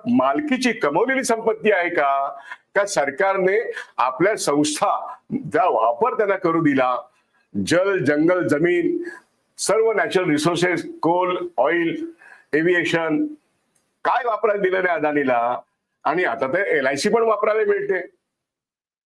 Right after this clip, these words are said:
त्यामुळे एल-, एकूणच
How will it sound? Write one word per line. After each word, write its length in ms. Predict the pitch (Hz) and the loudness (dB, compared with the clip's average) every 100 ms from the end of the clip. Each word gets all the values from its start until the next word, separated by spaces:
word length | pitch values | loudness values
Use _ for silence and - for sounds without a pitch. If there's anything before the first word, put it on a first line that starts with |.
| _ | _
त्यामुळे 580 | 131 165 143 127 120 113 - - - _ _ _ - | -4 -2 -2 0 0 -2 -6 -14 -20 _ _ _ -2
एल-, 240 | 117 127 160 - _ _ _ _ - _ _ _ _ - | 0 2 0 -4 _ _ _ _ -20 _ _ _ _ -4
एकूणच 640 | 143 151 220 233 233 - | -2 2 2 2 -2 -8